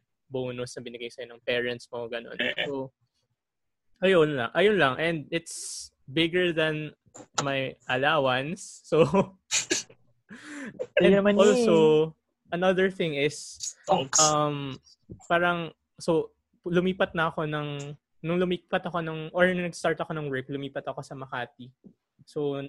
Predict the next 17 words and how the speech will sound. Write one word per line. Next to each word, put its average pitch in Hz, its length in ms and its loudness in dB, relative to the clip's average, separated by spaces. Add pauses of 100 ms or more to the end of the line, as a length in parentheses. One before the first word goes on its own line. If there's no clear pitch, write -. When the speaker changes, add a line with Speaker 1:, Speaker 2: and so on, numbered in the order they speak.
(120)
Speaker 1:
kumuha 139 320 -6
ako 139 160 -6
ng 131 320 -4 (320)
place - 720 -4 (240)
and 135 240 -2
nagbabayad 127 480 -2
na 127 80 -6
ako 131 160 -8
ng 123 160 -8
rent. 117 240 -4
So, 160 160 -4
isa, 175 160 0
isa 170 320 -4
pa 175 80 -2
yun 165 160 -2
sa 147 400 0 (560)
big 135 320 -2